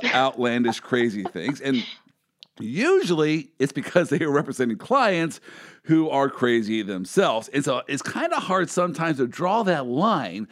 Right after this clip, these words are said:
between a lawyer who's just the mouthpiece for the client and the lawyer who is basically saying things on her own merit. A-, and so, uh, in this case, she filed a motion to, so,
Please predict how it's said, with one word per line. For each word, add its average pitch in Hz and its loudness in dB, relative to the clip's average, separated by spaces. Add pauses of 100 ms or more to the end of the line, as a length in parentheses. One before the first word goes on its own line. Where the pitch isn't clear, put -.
(440)
between 196 2 (240)
a 131 4
lawyer 170 0
who's 226 2
just 180 2 (280)
the 123 2
mouthpiece 208 0
for 175 0
the - -4
client 190 -2 (500)
and 208 2
the 190 2
lawyer 170 2
who 165 4
is 151 0
basically 151 -2
saying 143 0
things 135 0 (180)
on 127 0
her 120 -6
own 113 -2
merit. 135 0
A-, 123 -6
and 131 -2
so, 127 0 (240)
uh, 131 0
in 180 2
this 226 0
case, 139 -2
she 190 -2
filed 185 0
a 135 -2
motion 180 0
to, - 0
so, - -2